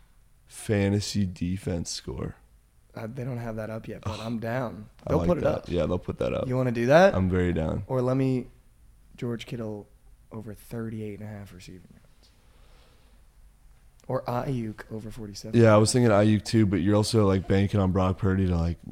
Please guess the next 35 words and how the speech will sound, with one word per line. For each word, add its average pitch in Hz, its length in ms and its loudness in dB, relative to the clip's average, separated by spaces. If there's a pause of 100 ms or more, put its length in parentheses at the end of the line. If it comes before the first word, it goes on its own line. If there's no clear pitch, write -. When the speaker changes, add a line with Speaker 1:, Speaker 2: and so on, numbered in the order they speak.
(160)
Speaker 1:
throw 98 280 2
it 104 100 2
to 95 120 -2
him, 78 180 -4 (280)
you 98 140 0
know? 92 160 2
Speaker 2:
Ayuk 131 320 0
forty-seven 131 400 -4
and 123 100 -2
a 120 40 -4
half. 123 360 -6 (1000)
Speaker 1:
Uh, - 160 0
he 104 140 4
went 120 180 4
the - 80 -10
fuck 107 200 4
off 98 220 4
too. 110 240 4
I 95 60 2
like 92 300 2
it. 95 200 2 (400)
He's 104 200 0
been 117 120 4
playing 98 260 4
well. 87 280 2 (240)
Speaker 2:
I 311 100 4
like 247 200 8
the, 214 80 4
no, 190 260 4
the 160 80 2
fantasy 208 280 2
score 180 180 2
defense 147 320 0
feels 131 200 -4
sharp. - 300 -10